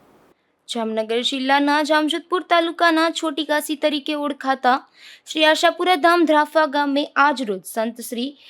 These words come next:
જાલમસંગ બાપુના આશ્રમે સમગ્ર ગ્રામજનોની એક વિશાળ સભાનું આયોજન કરાયું હતું. ગત વિધાનસભાની ચૂંટણીમાં આ ગામે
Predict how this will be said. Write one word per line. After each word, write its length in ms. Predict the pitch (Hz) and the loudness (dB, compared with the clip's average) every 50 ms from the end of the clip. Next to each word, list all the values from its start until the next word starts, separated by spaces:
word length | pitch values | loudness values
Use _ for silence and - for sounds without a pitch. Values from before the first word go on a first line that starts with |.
| - - - - | -20 -6 0 4
જાલમસંગ 580 | 277 277 285 294 294 302 285 - 320 339 370 349 | 6 6 6 6 4 2 2 2 2 2 4 4
બાપુના 440 | 359 339 339 339 339 339 339 359 349 - | 4 4 2 2 0 0 2 2 2 2
આશ્રમે 480 | - 311 302 - 311 320 311 285 285 311 | 2 0 0 0 0 0 2 2 2 0
સમગ્ર 500 | - - 294 277 277 269 277 277 262 240 | 0 0 0 0 0 2 0 0 0 2
ગ્રામજનોની 640 | 269 269 269 269 - 269 285 311 302 240 208 - - | 2 2 0 0 -2 -2 -2 -2 -2 -4 -4 -6 -6
એક 200 | 214 220 - 220 240 | -6 -6 -6 -6 -8
વિશાળ 320 | 240 254 277 269 294 285 - | -6 -2 -2 -2 -2 0 -2
સભાનું 440 | 311 285 - 285 294 277 220 185 - - | -2 -2 0 0 -2 -2 -2 -4 -4 -2
આયોજન 480 | - 240 262 285 269 277 320 339 330 | 0 2 2 2 0 0 -4 -4 -4
કરાયું 340 | 330 247 208 190 190 208 202 | -2 -4 -2 -2 -4 -6 -8
હતું. 220 | 196 - - - _ _ _ _ _ - - - _ - | -10 -14 -16 -20 _ _ _ _ _ -20 -20 -20 _ -2
ગત 220 | 220 226 220 - | -2 -2 -2 -2
વિધાનસભાની 720 | 226 208 233 220 233 233 - 240 220 233 233 240 247 262 - | -4 -4 -2 -2 -2 -2 -2 -2 -2 0 0 0 0 -2 -2
ચૂંટણીમાં 720 | - 262 233 - - 262 285 277 269 254 262 277 - - | -6 -10 -12 -8 -4 -2 0 0 2 2 0 0 0 0
આ 140 | 269 269 269 | 0 0 0
ગામે 300 | 247 285 285 254 214 | 0 0 0 0 -2